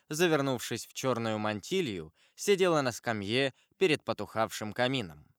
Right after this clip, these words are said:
Она опиралась локтями на простой стол,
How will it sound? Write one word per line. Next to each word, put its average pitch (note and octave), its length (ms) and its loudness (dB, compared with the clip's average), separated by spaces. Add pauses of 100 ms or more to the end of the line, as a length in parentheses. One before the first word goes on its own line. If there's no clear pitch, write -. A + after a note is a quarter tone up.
(420)
Она D3+ 300 6
опиралась C3+ 500 2
локтями B2 500 0
на G#2 140 -2
простой A2+ 440 -2
стол, C3 480 -2